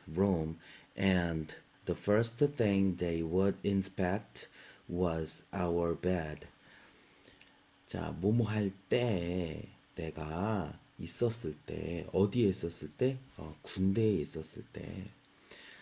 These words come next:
나의 instructors 하면 이제 지시자들, 지금 여기서는 교관들이 되겠네. 교관들은 would show up, show up은 이제 나타나다거든.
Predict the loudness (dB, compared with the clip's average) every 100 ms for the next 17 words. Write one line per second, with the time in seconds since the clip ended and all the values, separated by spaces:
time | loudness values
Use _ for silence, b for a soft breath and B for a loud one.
0 | B -6 0 4 6 6 6 4 0 -2
1 | 0 0 2 2 2 2 4 2 0 -2
2 | -2 -4 -6 -2 0 0 0 0 0 -2
3 | -6 -6 -8 -10 -14 -8 -6 -4 -6 -4
4 | -4 -4 -4 -2 -2 -2 -4 0 2 2
5 | 0 -2 -6 -8 -6 -6 -6 B B B
6 | B -4 0 2 2 0 0 -4 -2 -2
7 | -4 -6 -10 B B B B 4 6 6
8 | 4 -6 -4 0 2 2 0 -2 0 6
9 | 10 10 8 6 4 2 -2 -2 -2 -2
10 | -8 -6 -4 -2 -4 -6 -4 -2 -2